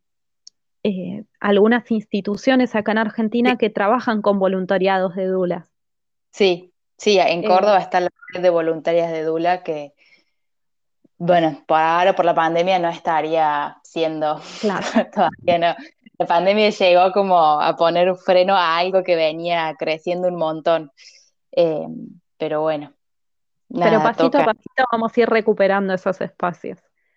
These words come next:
Speaker 1: Así que
Speaker 2: Sí, de a
Speaker 1: seguramente,
Speaker 2: poquito.
Speaker 1: sí, y seguramente podamos,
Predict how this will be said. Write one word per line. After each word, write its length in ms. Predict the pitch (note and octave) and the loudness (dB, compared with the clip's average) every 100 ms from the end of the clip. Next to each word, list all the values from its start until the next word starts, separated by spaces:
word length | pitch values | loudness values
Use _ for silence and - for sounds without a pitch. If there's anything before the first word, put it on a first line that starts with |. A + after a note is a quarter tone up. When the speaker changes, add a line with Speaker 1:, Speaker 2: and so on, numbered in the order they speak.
| _ | _
Speaker 1:
Así 160 | - F3+ F#3 | -14 -2 2
que 0 | |
Speaker 2:
Sí, 80 | F3 F#3+ | 2 0
de 60 | |
a 20 | |
Speaker 1:
seguramente, 720 | G3 F#3 G3+ - G#3+ G#3 G#3 G3 | -4 -6 -6 -8 -8 -2 0 0
Speaker 2:
poquito. 300 | F3+ F3 D3 - _ _ _ _ _ _ _ _ | -4 -10 -14 -16 _ _ _ _ _ _ _ _
Speaker 1:
sí, 380 | A3 G#3 G#3 F#3+ | 0 0 0 -4
y 60 | G3+ | -8
seguramente 680 | - G3+ G#3 G#3+ G3+ G#3+ G#3 | -4 -2 0 -2 -4 -4 -4
podamos, 560 | F#3+ F#3 G3 G3 G3 | -2 -4 -6 -8 -12